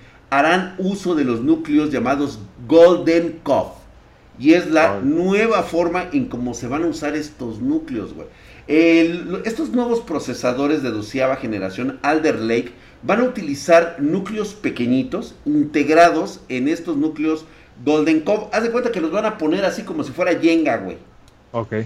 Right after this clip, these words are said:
Speaker 1: ¿Sí? Y pues va a utilizar un solo chip, o sea, van a ser un solo encapsulado y al mismo tiempo presentará el motor gráfico mejorado X C, que va a venir integrado en estos procesadores, güey.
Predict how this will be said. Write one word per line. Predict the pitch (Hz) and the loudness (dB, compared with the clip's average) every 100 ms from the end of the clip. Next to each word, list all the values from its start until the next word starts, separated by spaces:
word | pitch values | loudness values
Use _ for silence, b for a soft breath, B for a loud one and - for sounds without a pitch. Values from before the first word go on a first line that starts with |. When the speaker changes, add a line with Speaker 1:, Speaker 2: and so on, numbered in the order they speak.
| - _ - | -8 _ -10
Speaker 1:
¿Sí? | 113 302 - - | -2 -2 -2 -10
Y | 180 220 - | -6 -4 -4
pues | 196 220 214 - - _ _ _ 113 123 | -2 -2 -2 -8 -18 _ _ _ -4 4
va | 190 | 6
a | 226 | 6
utilizar | 240 185 175 151 - 147 - | 2 -4 -10 -2 0 0 -2
un | 220 226 | -4 -4
solo | - 214 208 185 | -4 -4 -2 -2
chip, | - - 196 - | -4 -6 -8 -8
o | - | -8
sea, | 135 170 | -2 0
van | 196 | 2
a | 202 | 0
ser | - 202 | -6 -10
un | 214 | -10
solo | - 208 208 | -8 -8 -8
encapsulado | 196 - 143 - 143 147 170 147 117 - B B - | -8 -6 -8 -8 -4 2 4 4 0 -10 B B 0
y | |
al | 151 | 2
mismo | 160 214 214 | 2 -2 -4
tiempo | 202 185 196 | -6 -8 -6
presentará | 160 151 135 139 147 | -6 -4 -4 -2 0
el | 170 | 0
motor | 156 156 156 | -2 -4 -4
gráfico | 147 160 160 - | -2 -2 -4 -6
mejorado | 135 117 117 131 135 151 - | -4 -4 0 0 0 -2 -4
X | 131 - 135 - | -6 -4 -8 -4
C, | 180 175 - - | -4 -4 -10 -6
que | 127 | 0
va | 147 | 4
a | |
venir | 170 180 170 | 4 2 0
integrado | 190 190 151 123 135 196 202 | 0 -4 -2 -2 -2 -2 0
en | 151 | 0
estos | 151 147 | -2 -8
procesadores, | - 127 113 110 117 131 135 95 | -10 -12 -12 -8 -6 -6 -8 -10
güey. | 73 | -14